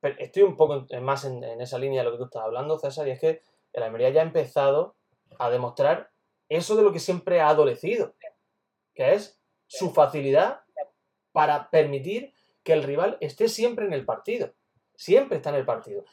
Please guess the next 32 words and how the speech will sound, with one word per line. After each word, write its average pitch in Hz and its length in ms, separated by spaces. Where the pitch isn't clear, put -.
También 123 200
pasó 233 220
con 254 80
el 139 100
Oviedo. 160 300
El 131 60
Oviedo 190 440
estuvo 165 300
en 233 60
el 226 80
partido 170 280
hasta 139 140
el 113 60
final. 139 320
El 120 60
Almería 117 220
no 185 100
supo 196 320
cerrar 135 400
ese 120 180
partido 113 440
del 104 120
todo. 151 320
Y 127 80
contra 113 240
la 107 60
Amorebieta, 101 420
pues 123 160
más 107 180
de 107 60
lo 107 80
mismo. 139 300